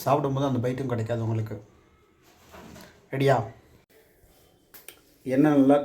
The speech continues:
காஞ்சிட்டு இருக்கட்டும். காஞ்சிட்டு இருக்கும்போதே நல்லா வந்து ஒரு கடுகு, கடுகு கொஞ்சம் நிறையா போடலாம், ஏன்னா கொஞ்சம் நல்லாயிருக்கும். கடுகு போடுங்க. கடுகு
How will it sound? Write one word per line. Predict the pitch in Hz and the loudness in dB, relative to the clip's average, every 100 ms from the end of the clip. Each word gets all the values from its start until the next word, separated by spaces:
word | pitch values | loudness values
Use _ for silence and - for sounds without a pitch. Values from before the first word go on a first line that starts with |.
| 120 | -2
காஞ்சிட்டு | 131 135 135 | 0 2 0
இருக்கட்டும். | 110 120 120 123 - - - - _ 117 | -4 -10 -10 -10 -12 -20 -20 -20 _ -8
காஞ்சிட்டு | 127 135 135 | -4 -2 -4
இருக்கும்போதே | 117 113 113 123 113 | -6 -4 -2 -2 -4
நல்லா | 113 113 | -2 -4
வந்து | 107 104 117 | -4 -4 -4
ஒரு | 107 110 - - - | -2 -4 -8 -10 -6
கடுகு, | 110 107 - - - _ _ _ _ - - - - - - - - _ | -4 -4 -6 -8 -16 _ _ _ _ -16 -16 -18 -18 -18 -18 -20 -20 _
கடுகு | 120 123 123 113 | -12 -8 -8 -6
கொஞ்சம் | 110 104 104 | -4 -2 -2
நிறையா | 113 123 127 110 110 | -2 -2 -2 -6 -6
போடலாம், | 107 101 147 - - _ _ - 117 | -8 -6 -8 -10 -20 _ _ -20 -16
ஏன்னா | 110 107 107 | -10 -8 -8
கொஞ்சம் | 104 | -10
நல்லாயிருக்கும். | 101 107 110 - 139 - _ _ _ - - - - - - - - - _ _ _ | -8 -6 -6 -8 -10 -12 _ _ _ -20 -20 -20 -20 -20 -18 -18 -20 -20 _ _ _
கடுகு | 123 135 120 | -6 -6 -4
போடுங்க. | 113 113 131 180 - _ _ _ _ _ _ _ _ _ _ - - _ _ | -4 -2 -2 -6 -12 _ _ _ _ _ _ _ _ _ _ -14 -14 _ _
கடுகு | 120 123 139 | -6 -6 -6